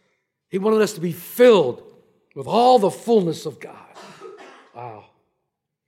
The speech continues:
What a beautiful prayer. And amen is right. What a beautiful prayer. It's my prayer for us today that we would be filled with that, that we would understand that, we would comprehend that which is incomprehensible,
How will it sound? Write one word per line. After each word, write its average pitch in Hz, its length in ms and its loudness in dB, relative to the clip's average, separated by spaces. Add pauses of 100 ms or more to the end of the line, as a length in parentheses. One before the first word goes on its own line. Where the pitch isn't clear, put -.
(220)
What - 120 -14
a 170 60 -6
beautiful 160 640 -4
prayer. 139 500 -12
And 135 80 -14
amen 202 300 -8
is 135 160 -10
right. 165 180 -8
What 269 120 -6
a 294 60 -6
beautiful 190 480 -6
prayer. 202 520 -6 (720)
It's 208 140 -12
my 294 160 0
prayer 381 380 2
for 415 200 -4
us 359 300 -2
today 302 380 2
that 262 160 -2
we 370 200 8
would 392 300 8
be 285 120 -2
filled 339 400 -6
with 175 160 -10
that, 139 220 -8
that 294 100 -4
we 381 160 6
would 359 140 4
understand 339 580 -2
that, 185 260 0 (140)
we 349 100 6
would 349 220 4
comprehend 320 800 0 (180)
that 311 300 2
which 320 200 0
is 277 200 -2
incomprehensible, 285 1300 4